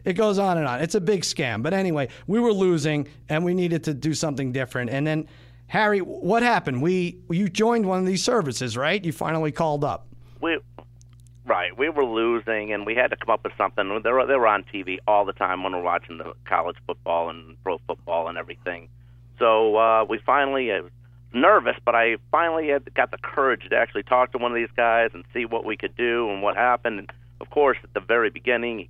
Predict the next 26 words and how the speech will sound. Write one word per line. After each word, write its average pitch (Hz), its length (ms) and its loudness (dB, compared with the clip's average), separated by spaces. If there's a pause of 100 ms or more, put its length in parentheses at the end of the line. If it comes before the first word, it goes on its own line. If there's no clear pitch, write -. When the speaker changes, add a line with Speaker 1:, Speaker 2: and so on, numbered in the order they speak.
Speaker 2:
kisses 82 260 -6
our 73 180 -10
ass 113 400 4 (100)
and 87 120 -8 (420)
kissed - 220 -2
my 117 240 2
ass 113 340 2
and 80 240 -10
said, 82 220 -4 (420)
you 90 60 -8
know, 80 120 -4
"I'm 87 180 -2
gonna 90 140 -4
get 87 220 -8
this 135 140 2 (100)
for 117 80 -2
you. 117 120 2
I'm 117 60 0
gonna 92 120 -2
give 98 140 -4
you, 113 80 -2 (100)
I'm 110 80 -6
gonna 104 120 -4
give 92 180 -6
you 92 80 -6
my 87 220 -6